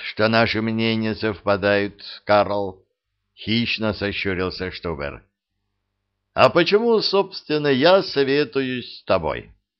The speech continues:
«Да потому что была мысль привлечь к нашим делам и этого парня. Но ты же сам видишь, такого болтуна следует держать подальше».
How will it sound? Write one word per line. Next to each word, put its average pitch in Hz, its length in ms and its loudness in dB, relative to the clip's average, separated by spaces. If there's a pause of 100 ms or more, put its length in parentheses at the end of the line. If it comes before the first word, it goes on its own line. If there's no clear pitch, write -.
(480)
«Да 123 140 4
потому 180 400 4
что - 180 -2
была 151 240 6
мысль 151 540 -2 (340)
привлечь 170 580 4
к - 60 -10
нашим 113 460 2
делам 165 600 2
и 139 140 2
этого 151 460 2
парня. 90 760 2 (360)
Но 101 300 2
ты 107 180 -2
же 104 160 -2
сам 104 300 2
видишь, 98 500 -8 (340)
такого 113 420 4
болтуна 113 640 2
следует 95 520 -4
держать 90 720 -4
подальше». 160 760 0